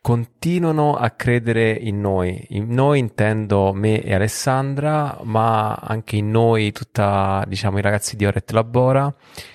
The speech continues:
ehm, perché mi rendo conto che quello che proponiamo è un po' strambo e che la nostra modalità è un po' strana,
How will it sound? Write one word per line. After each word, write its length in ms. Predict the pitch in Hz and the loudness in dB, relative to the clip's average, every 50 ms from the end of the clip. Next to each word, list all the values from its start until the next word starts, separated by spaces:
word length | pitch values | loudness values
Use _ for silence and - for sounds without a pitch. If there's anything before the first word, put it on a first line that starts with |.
| - - _ _ - | -20 -20 _ _ -8
ehm, 680 | - 110 104 104 104 107 110 113 110 104 104 104 - _ | -4 -2 -2 -2 -2 -4 -4 -4 -4 -6 -8 -10 -14 _
perché 360 | _ - 117 - - - 127 120 | _ -2 -2 0 0 0 2 2
mi 80 | 123 | 4
rendo 260 | 120 127 127 120 131 | 2 2 2 2 2
conto 340 | 127 135 139 - - - 127 | 2 0 0 -2 -2 -2 -2
che 300 | 117 - 120 120 117 110 | -2 -2 -4 -4 -4 -2
quello 200 | - - 117 110 | -2 0 0 0
che 100 | 107 113 | 0 0
proponiamo 480 | - - 113 104 110 117 123 117 110 101 | 0 0 0 2 2 2 2 2 2 2
è 40 | 98 | 2
un 120 | 95 - | 0 0
po' 100 | - 107 | 0 0
strambo 800 | 101 - - - 110 101 92 92 92 98 104 123 151 - - _ - - - - _ _ _ | 0 0 -2 0 0 0 0 0 -2 0 0 0 0 -2 -8 _ -20 -20 -20 -20 _ _ _
e 120 | - 95 | -8 -6
che 140 | - - 110 | -2 -2 -2
la 60 | 104 | 0
nostra 320 | 104 107 113 - - - 107 | 0 -2 -2 -2 -2 -2 -2
modalità 640 | 104 104 104 104 104 104 110 110 104 101 95 95 | 0 0 0 0 0 2 2 2 2 4 2 2
è 120 | - 117 113 | 2 2 0
un 140 | 107 101 - | 0 0 0
po' 140 | - 107 | 0 0
strana, 640 | 98 - - - - 98 90 87 87 95 104 123 139 | 0 -2 -4 -2 0 0 2 2 2 0 0 -2 -4